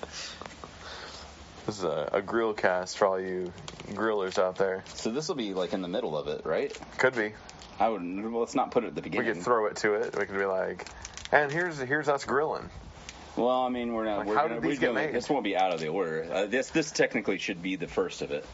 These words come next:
Speaker 1: That's true, 'cause it's the first thing we're doing in sequence.
Speaker 2: Yeah. Merry Thanksgiving, everybody.
Speaker 1: <laughs>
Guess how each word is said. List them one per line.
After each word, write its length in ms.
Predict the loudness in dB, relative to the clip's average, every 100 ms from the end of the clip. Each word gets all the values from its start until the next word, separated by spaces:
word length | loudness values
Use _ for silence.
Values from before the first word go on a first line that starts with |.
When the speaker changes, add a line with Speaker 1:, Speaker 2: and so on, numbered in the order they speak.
| 6
Speaker 1:
That's 220 | 6 8
true, 280 | 2 2 2
'cause 160 | 0 0
it's 120 | 0
the 60 | 2
first 240 | 2 4
thing 100 | 2
we're 100 | 4
doing 220 | 4 2
in 120 | 0 -4
sequence. 460 | -6 -4 -4 -2
Speaker 2:
Yeah. 180 | -4 -4 -8 -4
Merry 200 | 0 0
Thanksgiving, 520 | -2 -4 -4 -4 -2
everybody. 340 | -6 -2 -2
Speaker 1:
<laughs> 40 | 2